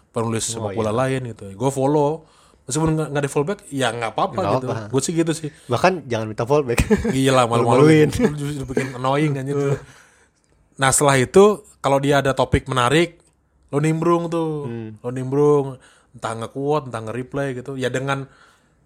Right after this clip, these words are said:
Speaker 1: cara yang alamiah aja,
Speaker 2: Hmm.
Speaker 1: jangan lebay terus lo banyak caper gitu. Akhirnya kan
Speaker 2: Hmm.
Speaker 1: jadi mengganggu orang
Speaker 2: Hmm.
Speaker 1: kan. Nah ketika itu terus, eh, ternyata orangnya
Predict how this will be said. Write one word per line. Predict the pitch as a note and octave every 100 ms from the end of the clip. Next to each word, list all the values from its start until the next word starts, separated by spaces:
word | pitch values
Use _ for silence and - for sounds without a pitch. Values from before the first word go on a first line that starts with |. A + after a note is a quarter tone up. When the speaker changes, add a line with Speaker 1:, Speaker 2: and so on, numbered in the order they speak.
| _ -
Speaker 1:
cara | B2+ C3 C3
yang | C3+
alamiah | B2+ C3 C3+ C3+ A#2+
aja, | C#3 D#3+
Speaker 2:
Hmm. | C3+
Speaker 1:
jangan | A2+ A#2
lebay | A#2 A#2 A#2 A2+ A2+
terus | - A#2 - _ _ _ _ _
lo | A#2+
banyak | A2 A2
caper | - G#2+ - A#2
gitu. | A#2+ C3+
Akhirnya | B2 C3
kan | D3
Speaker 2:
Hmm. | C3
Speaker 1:
jadi | B2 A#2 A2+ A2+ -
mengganggu | A#2 A#2 A2+ A2
orang | A2+ C3
Speaker 2:
Hmm. | A2+
Speaker 1:
kan. | A2+ A#2 - _ _ -
Nah | B2
ketika | B2 C3 B2
itu | E3
terus, | F#3 - - - _ _ _ _ _
eh, | A#2+ B2 B2 B2
ternyata | A#2+ C3 B2+ E3
orangnya | D3+ C3+ E3